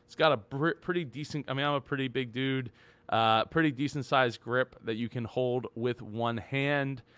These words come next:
to, uh, to maneuver with. The screen flips out, it rotates. The only thing is, is when you put a microphone on top, the microphone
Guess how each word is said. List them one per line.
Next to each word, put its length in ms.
to, 300
uh, 360
to 140
maneuver 480
with. 240
The 220
screen 440
flips 380
out, 340
it 240
rotates. 1040
The 100
only 200
thing 280
is, 240
is 100
when 160
you 80
put 180
a 60
microphone 520
on 180
top, 380
the 80
microphone 640